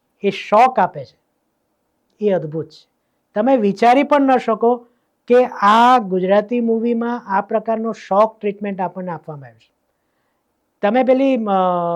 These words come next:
મેરી ક્રિસમસ મૂવી જોઈ લી હમણાં વિજય સેતુપતિની? કંઈક એ પ્રકારનો એન્ડ છે. હવે એ એન્ડ જ્યારે પણ આવે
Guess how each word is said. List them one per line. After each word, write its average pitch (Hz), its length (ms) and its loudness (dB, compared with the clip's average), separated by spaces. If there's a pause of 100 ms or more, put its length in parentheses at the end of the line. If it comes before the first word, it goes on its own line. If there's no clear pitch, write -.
(400)
મેરી 175 320 -2
ક્રિસમસ 240 420 -4
મૂવી 240 180 -2
જોઈ 226 180 0
લી 311 160 -4
હમણાં 233 280 -6
વિજય 202 260 -2
સેતુપતિની? 220 720 -8 (840)
કંઈક 247 180 0 (140)
એ 226 160 4
પ્રકારનો 208 480 -4
એન્ડ 170 200 -8
છે. - 240 -20 (1400)
હવે 233 320 2
એ 240 420 0
એન્ડ 233 260 2
જ્યારે 196 340 2
પણ 240 200 2
આવે 185 260 2